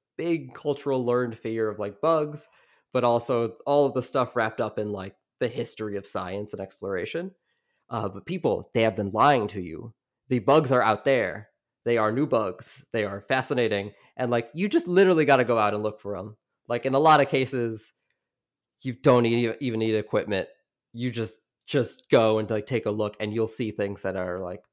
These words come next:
"Oh, now I understand the inspiration for this Pokemon," or like, "Oh, this would make a really cool po-,"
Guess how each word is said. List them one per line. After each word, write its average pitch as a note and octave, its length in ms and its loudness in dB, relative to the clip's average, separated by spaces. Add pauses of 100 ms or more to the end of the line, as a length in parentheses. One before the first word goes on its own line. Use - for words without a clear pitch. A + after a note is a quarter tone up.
(360)
"Oh, D#3+ 360 4
now A2+ 280 6
I C3 100 4
understand A#2 460 0
the G#2+ 80 -2
inspiration G#2+ 460 -2
for G#2 60 -12
this G2+ 120 -14
Pokemon," G#2 400 -6
or G2 100 -4
like, F#2+ 320 -6
"Oh, D3+ 360 0 (200)
this D#3 360 2
would E3 160 4
make D3+ 180 4
a C3+ 120 6
really C3 360 2
cool C3 200 -2
po-," - 240 -4